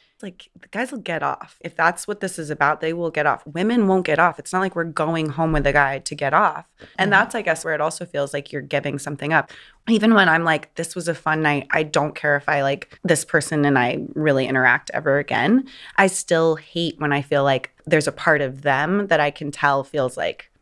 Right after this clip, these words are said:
Speaker 1: "Yeah, I hit that" kind of vibe.
Speaker 2: Mm-hmm.
Speaker 1: Even if they're not the kind of guy who would say that out loud, but you can just feel it. I hate that. And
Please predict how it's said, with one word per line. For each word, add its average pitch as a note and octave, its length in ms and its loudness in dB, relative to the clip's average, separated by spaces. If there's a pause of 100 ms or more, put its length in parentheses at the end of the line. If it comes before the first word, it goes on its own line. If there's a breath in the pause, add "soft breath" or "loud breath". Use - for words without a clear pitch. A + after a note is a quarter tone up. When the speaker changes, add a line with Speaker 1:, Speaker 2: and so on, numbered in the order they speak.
(260)
Speaker 1:
"Yeah, C3+ 280 -2
I D3+ 40 -2
hit C#3+ 240 -8
that" D#3 280 -6 (160)
kind F#3 180 4
of F#3+ 120 2
vibe. G#3 240 4
Speaker 2:
Mm-hmm. G3 80 -16 (120)
Speaker 1:
Even F4+ 200 4
if F#4+ 180 -2
they're A3 140 4
not F#3+ 240 2
the F#3+ 80 -4
kind F#3+ 160 -2
of F3 80 -2
guy F3 120 4
who D#3+ 60 -8
would D#3 140 -8
say - 260 -4
that D3 200 2
out C#3 200 -2
loud, D3+ 340 0
but F3+ 100 -4
you D#3+ 80 -4
can D#3+ 120 -2
just C#3+ 180 -8 (120)
feel E3 280 0
it. B3+ 300 2 (420 loud breath)
I - 80 2
hate - 580 -4
that. - 300 0
And G3 180 4